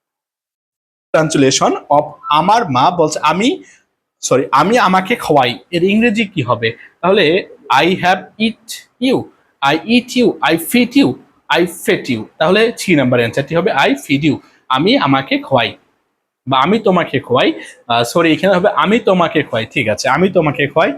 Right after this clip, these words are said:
তাহলে আমরা কি লিখবো? I feed you। যে ফিট যে ভার্বটি রয়েছে, এফ ই ই ডি যে ভার্বটি রয়েছে এটি হলো পজিটিভ ভার্ব।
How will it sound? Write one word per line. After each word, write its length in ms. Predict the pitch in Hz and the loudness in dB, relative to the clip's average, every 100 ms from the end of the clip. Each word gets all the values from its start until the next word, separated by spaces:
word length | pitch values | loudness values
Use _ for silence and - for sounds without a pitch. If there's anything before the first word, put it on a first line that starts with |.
| - _ - - | -10 _ -18 -4
তাহলে 240 | 151 175 | 0 2
আমরা 180 | 185 185 | 2 0
কি 200 | 185 208 | -2 -2
লিখবো? 440 | 196 190 202 311 - 127 127 | 0 0 0 0 2 2 2
I 40 | |
feed 840 | 226 294 - 156 220 - - - 147 | 0 -4 -10 -4 -4 -2 -4 0 0
you। 160 | 110 - - _ 151 | 0 -6 -20 _ -4
যে 120 | 160 | -4
ফিট 340 | 160 - 254 - - | -2 0 0 -2 -2
যে 100 | 170 | 0
ভার্বটি 380 | 139 160 156 147 | 2 0 0 0
রয়েছে, 440 | 127 127 - 220 - | 2 0 0 -2 0
এফ 200 | 175 196 - - | 0 0 -4 -4
ই 100 | 202 208 | -2 0
ই 220 | 196 190 | 2 2
ডি 320 | 160 147 180 226 | 2 2 2 2
যে 160 | 196 | 2
ভার্বটি 440 | 143 160 156 - 165 | 2 0 0 0 2
রয়েছে 320 | 135 139 185 | 2 0 -6
এটি 200 | - 156 | -4 -2
হলো 140 | 202 - | 0 0
পজিটিভ 460 | 123 117 - 214 | 0 0 -2 -4
ভার্ব। 280 | - 110 107 | 0 0 0